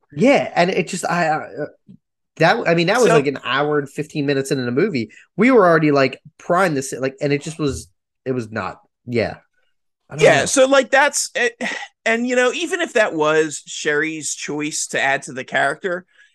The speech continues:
Speaker 2: I mean, ultimately, Zombie was the one that, uh, Rob Zombie was the one that left it in on screen. So, you know, there's, there's that. Um,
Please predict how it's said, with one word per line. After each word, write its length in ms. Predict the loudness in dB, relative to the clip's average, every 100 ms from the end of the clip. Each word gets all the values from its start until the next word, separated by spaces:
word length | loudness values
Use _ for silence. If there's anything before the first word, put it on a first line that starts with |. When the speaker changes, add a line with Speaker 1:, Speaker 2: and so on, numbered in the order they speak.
| -4
Speaker 2:
I 60 | 0
mean, 120 | 4
ultimately, 480 | 4 2 -2 0 0
Zombie 380 | 2 0 0 -2
was 140 | -2
the 60 | -2
one 180 | -2 -2
that, 160 | -4 -4
uh, 460 | -4 -2 -2 -4 -8
Rob 300 | -2 0 2
Zombie 280 | -2 -10 -10
was 160 | -10 -6
the 80 | -2
one 140 | 0
that 80 | 0
left 240 | 0 -2 -2
it 80 | -2
in 360 | 0 -2 -6 _ _
on 180 | -4 -2
screen. 480 | -4 -4 -2 -2 -4
So, 640 | -2 2 4 4 4 0 _ _ _ _ _
you 140 | -2 2
know, 120 | 2
there's, 360 | 2 0 -2 -10
there's 280 | -6 -4 -2
that. 360 | -2 -2 -4
Um, 460 | -2 -2 -2 -4 -8